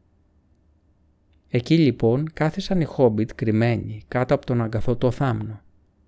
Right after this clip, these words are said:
ενώ το θλιβερό φως της Μόρντορ έσβηνε αργά και έγινε βαθιά ανάστερη νύχτα. Και ο Σαμ έλεγε στο αυτί του Φρόντο όλα όσα μπορούσε να βρει λόγια να πει,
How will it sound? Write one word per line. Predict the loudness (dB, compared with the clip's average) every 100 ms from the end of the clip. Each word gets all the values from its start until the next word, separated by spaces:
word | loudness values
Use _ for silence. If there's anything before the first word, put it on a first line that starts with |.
| -2
ενώ | 2 4
το | 2
θλιβερό | 4 4 4 4 4
φως | 4 2 2
της | 0 0
Μόρντορ | 0 0 0 0
έσβηνε | 2 2 2 -2 -2
αργά | -4 -6 -6 -6 -6 -12 _ _ _
και | -2
έγινε | 0 2 2
βαθιά | 2 0 0 -2 -2 -2 -2
ανάστερη | 0 0 0 0 -2 0
νύχτα. | 0 0 -2 -10 -12 -14 _ _ _ _ _ _ _ _ _ _
Και | 4
ο | 4
Σαμ | 4 2 4
έλεγε | 4 4 4 2
στο | 0
αυτί | 0 2 0
του | -2
Φρόντο | -2 0 0 0 -4 -2
όλα | 4 4 4 0
όσα | -2 -2
μπορούσε | 2 2 0 -2
να | -2
βρει | 0 0
λόγια | 2 2 2 0
να | -2
πει, | -2 -2 -2